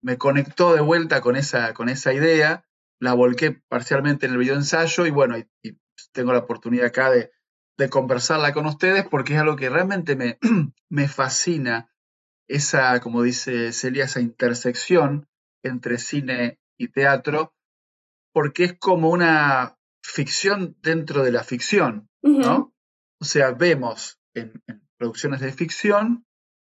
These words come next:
Speaker 1: cómo los actores y el director van creando una nueva ficción. Entonces a mí me fascina esa especie de mamuscas, ¿no? Que, en la cual vemos a un actor interpretando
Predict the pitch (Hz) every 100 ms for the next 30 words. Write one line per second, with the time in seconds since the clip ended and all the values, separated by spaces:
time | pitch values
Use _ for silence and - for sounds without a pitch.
0 | _ _ _ _ 170 175 180 185 185 131
1 | 127 - 131 - 180 185 165 147 180 175
2 | 170 151 160 175 185 156 139 - 147 139
3 | 127 127 120 110 - 110 - - 120 -
4 | 156 151 147 165 170 151 147 139 - 165
5 | 160 147 127 113 - 139 143 143 113 -
6 | _ _ _ _ - 120 160 151 - 143
7 | 131 131 143 143 123 - _ _ _ -
8 | 131 127 143 147 147 147 _ _ 139 143
9 | 175 175 147 143 139 143 139 - 170 175
10 | 214 214 _ _ _ _ 143 135 135 127
11 | 135 156 147 139 127 123 120 113 -